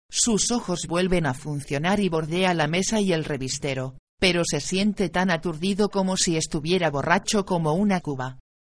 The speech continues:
La luz de las armas danza por el recibidor y la cocina. Empiezan a pitarle los oídos, pero todavía no oye nada a su alrededor.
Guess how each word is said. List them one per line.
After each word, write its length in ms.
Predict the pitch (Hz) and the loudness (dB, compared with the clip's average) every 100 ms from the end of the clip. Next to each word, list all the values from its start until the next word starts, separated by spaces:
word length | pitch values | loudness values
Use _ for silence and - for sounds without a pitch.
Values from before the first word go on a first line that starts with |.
| _ - | _ 4
La 200 | 196 180 | 4 4
luz 220 | 220 220 | 0 -2
de 140 | 175 | 0
las 240 | 156 151 170 | 0 0 0
armas 320 | 175 170 165 | 0 -2 -2
danza 420 | 180 196 202 220 | -2 -2 -2 0
por 160 | 190 170 | 0 0
el 140 | 156 | 0
recibidor 580 | 165 156 151 135 170 208 | -2 -4 -4 -2 -2 0
y 80 | 190 | 2
la 180 | 160 156 | 0 -2
cocina. 500 | 147 151 143 131 139 _ _ _ _ | -6 -6 -2 -2 -4 _ _ _ _
Empiezan 680 | 208 190 170 185 190 202 180 | 4 4 2 0 2 2 2
a 120 | 156 | 2
pitarle 480 | 143 143 196 226 214 | 0 0 0 2 0
los 220 | 170 156 | 0 0
oídos, 500 | 143 139 135 139 139 - _ - | -2 -2 -4 -6 -8 -14 _ -2
pero 260 | 190 170 | 0 0
todavía 560 | 175 170 160 214 226 214 | 0 0 2 2 4 4
no 240 | 180 190 | 2 2
oye 260 | 175 196 180 | 2 2 0
nada 420 | 170 196 208 185 | 0 0 2 0
a 60 | 175 | 0
su 180 | 185 | 2
alrededor. 680 | 156 147 160 160 139 131 | 2 0 -2 -2 0 -2